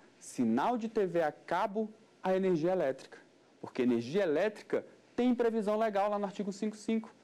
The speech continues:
Energia elétrica tá previsto. Equipara-se energia elétrica a coisa alheia a móvel." Só que o Supremo Fede-, Supremo Tribunal Federal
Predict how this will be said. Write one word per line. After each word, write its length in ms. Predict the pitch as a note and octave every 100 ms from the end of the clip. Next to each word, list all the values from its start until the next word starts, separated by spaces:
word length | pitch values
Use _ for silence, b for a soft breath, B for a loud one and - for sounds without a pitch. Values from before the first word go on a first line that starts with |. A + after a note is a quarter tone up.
| _
Energia 340 | - E3 A2+ -
elétrica 380 | B2+ F3 - B3
tá 160 | B3
previsto. 560 | B3 C#4 A#3+ C4 C4+ A#2+ B B B
Equipara-se 640 | - - - C3+ E3+ G3 F3+
energia 320 | E3+ D3 C#3+
elétrica 500 | C#3 E3 F3+ - G#3 B -
a 80 | -
coisa 380 | - F3+ F3+
alheia 280 | F#3+ E3+ F#3
a 20 |
móvel." 420 | G#3 D#3 E3 A2 - - _ _ _ _ _ _ _ _ _ _ _ _ _
Só 440 | - - - F#3 G3
que 360 | - C#3 C#3 C#3 - _ _ _ _ -
o 60 | -
Supremo 420 | - - D#3 G3
Fede-, 300 | F#3+ F#3+ D#3+ - - - -
Supremo 540 | C3+ B2 F3 G3+ G3+ G3+ B B -
Tribunal 400 | D3+ D3+ C3+ A#2+
Federal 520 | C3 C#3+ C3 A2+ C3+